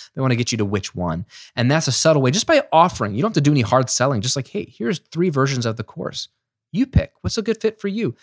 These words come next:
They're instantly thinking differently. They're thinking, "Which one should I buy?" Which makes them way more likely to convert. And guys, you know, you know this is happening everywhere you look, right? I just mentioned the Mac. Uh, you go to Starbucks.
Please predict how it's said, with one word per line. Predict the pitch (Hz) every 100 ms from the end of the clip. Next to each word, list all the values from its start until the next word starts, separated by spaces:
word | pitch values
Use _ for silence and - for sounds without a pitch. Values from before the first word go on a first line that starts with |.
| - _ -
They're | 127 127 _ _
instantly | 170 175 - 170
thinking | 139 - 135 139 127
differently. | 110 - 90
They're | 95
thinking, | 101 117 101
"Which | 110 135
one | 101 98 117
should | 127 -
I | 87
buy?" | - - - - _
Which | 127 -
makes | 139 -
them | 117 120 151
way | 240 240
more | 214 165
likely | 143 143 131
to |
convert. | 110 107 98 98 - _ _ _ _ - -
And | - 202
guys, | 202 185 -
you | 185
know, | 180 -
you | 160 247
know | 202 226
this | 185 -
is | 147
happening | - 160 151 139
everywhere | 151 156 139
you | 127 123
look, | 131 107 -
right? | 113
I | -
just | 131 170
mentioned | 175 175
the | 139
Mac. | 113 110 110 - _ - _
Uh, | 120 127
you | 143
go | 190
to | 175
Starbucks. | - 147 151 175 190 - -